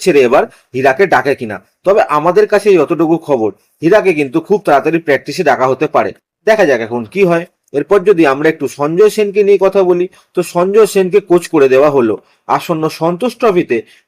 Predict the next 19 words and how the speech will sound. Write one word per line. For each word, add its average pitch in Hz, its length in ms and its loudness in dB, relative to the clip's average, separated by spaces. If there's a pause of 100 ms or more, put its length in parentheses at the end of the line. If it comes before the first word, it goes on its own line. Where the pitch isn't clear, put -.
(100)
বাংলার 147 400 2
সিনিয়র 226 320 0 (100)
পুরুষ 202 180 2 (100)
দলের 165 240 4
হেড 175 200 0
কোচ 202 180 0
হিসাবে 139 260 0
কিন্তু 135 160 -6 (100)
নিযুক্ত 180 380 -2
হলেন 135 200 2 (300)
এই 160 120 4 (180)
আই 156 160 2
লিগ 160 200 2
জয়ী 160 240 4
কোচ 190 120 4 (100)
সঞ্জয় 139 420 0
সেন। 110 140 -6 (140)
ফলে 240 180 2 (200)
অনেকেই 226 340 0